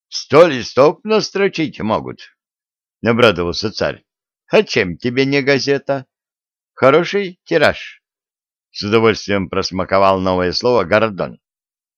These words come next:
Ну, как вам сказать, дипломатично хмыкнул юноша. А у вашей газеты какой был тираж? Насторожился царь.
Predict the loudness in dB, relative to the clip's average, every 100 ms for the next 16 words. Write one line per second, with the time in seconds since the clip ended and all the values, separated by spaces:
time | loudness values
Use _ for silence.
0 | _ _ _ _ _ _ -10 -8 -6 -6
1 | -6 -8 -4 -4 -4 -6 -6 -6 -2 -2
2 | 0 -4 -4 -18 _ _ _ _ _ -8
3 | -6 -2 -2 -2 -4 -8 -6 -6 -4 -6
4 | -6 -6 -4 -2 -2 -4 -8 -8 -10 -12
5 | _ _ _ _ _ _ _ _ _ -2
6 | 4 6 6 4 6 4 2 -4 -2 -2
7 | -2 -2 -6 -6 -12 -6 -6 -6 -2 -2
8 | -2 -2 -2 -4 -4 -2 0 0 0 -2
9 | -16 -18 _ _ _ _ _ _ _ -2
10 | -2 2 2 2 -2 -4 -6 -2 0 0
11 | -2